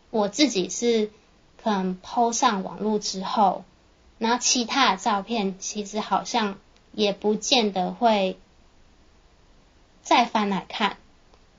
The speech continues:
所以我就放下我的相机跟手机，然后尝试用我的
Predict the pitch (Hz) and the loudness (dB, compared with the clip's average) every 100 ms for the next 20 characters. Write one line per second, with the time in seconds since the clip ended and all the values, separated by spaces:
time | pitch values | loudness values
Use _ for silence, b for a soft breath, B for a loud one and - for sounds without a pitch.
0 | _ b b b b b _ _ _ _ | _ b b b b b _ _ _ _
1 | _ _ _ - - - 302 381 233 - | _ _ _ -12 0 8 8 10 6 6
2 | 240 247 247 214 208 233 196 175 185 190 | 2 2 0 0 -2 0 0 -2 -4 -4
3 | - - 233 196 196 196 190 190 - 180 | -4 0 0 0 -4 -2 -2 -2 -2 -4
4 | 185 196 190 185 - _ _ _ - 214 | -6 -6 -4 -4 -8 _ _ _ -2 0
5 | 208 262 240 226 214 208 202 196 202 - | 0 2 4 6 4 4 2 0 -4 -6
6 | 240 214 226 - 285 254 262 233 190 175 | -2 -2 -2 -2 0 0 0 0 -2 -6
7 | - 185 180 | -6 -4 -6